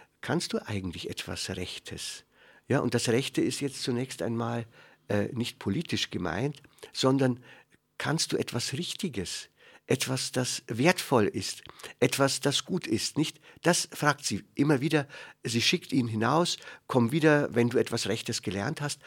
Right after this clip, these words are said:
Und dann kommt er wieder und hat im Grunde genommen mit dem, was er gelernt hat, versagt. In ihren Augen. Nicht zuerst war er, ähm, beim Bergmann, äh, Gold und Silber suchen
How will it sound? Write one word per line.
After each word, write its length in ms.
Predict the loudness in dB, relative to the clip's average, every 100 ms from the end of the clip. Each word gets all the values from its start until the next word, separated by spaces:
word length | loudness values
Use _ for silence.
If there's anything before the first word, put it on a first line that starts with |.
| -18 -10
Und 160 | -2 0
dann 160 | 0
kommt 300 | 2 2 2
er 140 | -4 0
wieder 260 | 2 2 0 -16 -12 -6
und 140 | -2
hat 120 | 0
im 160 | 2 2
Grunde 320 | 2 2 2
genommen 460 | 0 0 2 2 0
mit 180 | 0
dem, 220 | 0 2 0
was 140 | -4
er 80 | -2
gelernt 420 | -2 0 -4 -6
hat, 100 | -10
versagt. 640 | -6 -4 -4 -8 -12 -20 -20 _ _ _ 2
In 160 | 4
ihren 260 | 4 0 -2
Augen. 320 | -4 -6 -2
Nicht 180 | -2 4
zuerst 300 | 4 4 4
war 120 | 2
er, 120 | 2 -6 -20 -20 -20 _
ähm, 220 | -2 0 2
beim 200 | 0 4
Bergmann, 680 | 6 6 6 2 2 2 -6 -16 -20 -8 -6
äh, 80 |
Gold 460 | -2 6 6 6 2
und 160 | -2 2
Silber 400 | 4 4 2 0
suchen 520 | 2 0 0 -2